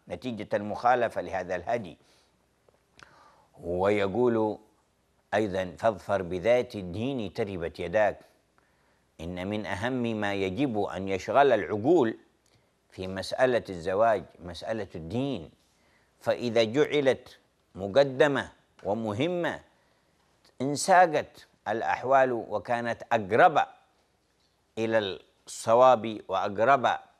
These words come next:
إلى الاستقرار وأقرب إلى الوفاق وأقرب إلى تكوين الأسرة الصالحة في المجتمع الإنساني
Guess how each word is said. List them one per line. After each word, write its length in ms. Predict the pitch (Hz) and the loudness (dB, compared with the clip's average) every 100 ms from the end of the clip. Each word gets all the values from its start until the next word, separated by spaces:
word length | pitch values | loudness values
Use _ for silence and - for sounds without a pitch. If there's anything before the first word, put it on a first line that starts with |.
| - | -12
إلى 220 | 104 104 | -8 -4
الاستقرار 960 | 104 98 101 - 101 123 139 135 107 101 | -4 -6 -12 -8 -4 4 6 6 2 -6
وأقرب 720 | 78 92 95 107 135 117 92 - _ _ _ _ _ | -4 -4 0 2 4 2 -2 -4 _ _ _ _ _
إلى 200 | 104 104 | -6 -2
الوفاق 800 | 104 104 107 101 147 151 127 101 73 | 0 0 -2 0 4 4 4 -4 -6
وأقرب 760 | 82 87 98 98 120 139 110 - _ _ | -4 -2 -2 2 4 4 2 -6 _ _
إلى 260 | 101 107 101 | -6 -2 -2
تكوين 600 | - 113 - 110 131 110 | -2 -8 -6 -6 -4 -4
الأسرة 640 | 92 - 117 101 95 - | -8 -10 -10 -8 -8 -6
الصالحة 600 | 98 - 151 147 127 123 | -10 0 2 2 0 -4
في 280 | 107 101 - | -8 -8 -8
المجتمع 800 | 95 90 113 101 104 117 101 82 | -8 -4 -4 -2 -2 -2 -2 -4
الإنساني 840 | 92 85 87 - 87 101 113 113 | -8 -10 -14 -10 -10 -8 -6 -8